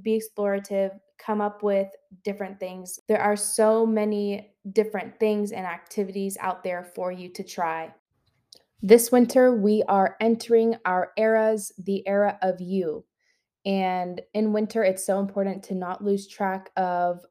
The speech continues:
your goals and keep working hard at them. This winter is all about being focused on ourselves, on improving ourselves, reaching our goals, and becoming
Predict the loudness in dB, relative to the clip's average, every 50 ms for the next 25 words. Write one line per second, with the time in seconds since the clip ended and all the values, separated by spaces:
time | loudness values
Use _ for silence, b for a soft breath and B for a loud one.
0 | _ -6 -4 -2 -2 -2 -4 -2 2 6 6 8 6 6 4 2 -2 -4 -8 -8
1 | -8 -8 -8 -6 -6 -6 -4 -4 -4 -4 -4 -6 -10 -12 -12 -8 -4 -2 0 0
2 | 0 -2 -2 0 0 0 0 0 -2 -4 -6 -8 b b b b b b b b
3 | b -6 -4 -2 -2 -2 0 0 0 -2 0 0 0 2 2 2 2 2 0 0
4 | -2 -4 -6 -6 -6 -8 -12 _ 0 0 0 0 0 -2 -4 -4 -4 -8 -12 -10
5 | -8 -8 -6 -6 -8 -8 -8 -8 -10 -10 -12 -6 -2 0 2 4 4 4 2 0
6 | -2 -6 -8 -8 -8 -10 -12 -6 -2 -2 0 0 0 -2 -2 -4 -4 -4 -2 -2
7 | 0 0 -2 -4 -8 -12 -6 -4 -4 -2 -2 -4 -8 -8 -6 -8 -8 -4 0 4
8 | 4 6 6 6 4 0 -4 -10 -10 -10 -10 -12 -12 -8 -6 -4 -4 -4 -6 -8
9 | -10